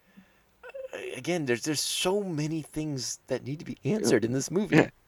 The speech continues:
Speaker 2: Maybe that's just, he just wanted to do a shout out to his other movie. He's like, "You know what? Let's just put another zombie baby in this thing."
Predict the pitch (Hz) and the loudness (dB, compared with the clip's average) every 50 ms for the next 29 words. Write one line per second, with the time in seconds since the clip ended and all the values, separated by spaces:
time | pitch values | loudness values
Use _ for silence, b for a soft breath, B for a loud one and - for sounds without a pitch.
0 | _ _ - 175 202 247 285 285 269 262 226 214 190 180 - - 165 170 170 165 | _ _ 10 12 12 12 12 12 10 10 12 10 10 10 8 8 8 8 8 6
1 | - - - 131 160 160 151 156 147 165 156 151 147 135 127 139 131 123 117 - | 2 -4 0 2 4 4 4 4 4 6 8 10 10 10 12 12 12 12 12 10
2 | - 123 120 117 113 117 117 117 - 120 107 117 - 110 110 110 110 113 107 113 | 8 8 10 12 12 12 10 12 10 10 12 12 12 12 12 12 12 12 12 12
3 | 113 110 110 110 113 113 113 131 135 127 127 123 - 117 131 127 127 - 139 123 | 12 10 10 10 10 10 10 12 12 12 12 12 12 10 8 8 8 8 8 10
4 | 123 117 110 110 110 107 104 101 101 104 104 104 107 101 107 110 107 98 - 107 | 10 10 12 12 12 10 10 10 8 8 10 8 10 12 12 12 12 12 10 8
5 | 107 107 104 107 107 - - 104 107 107 107 98 92 - | 8 8 8 6 6 6 6 8 8 8 8 6 2 -2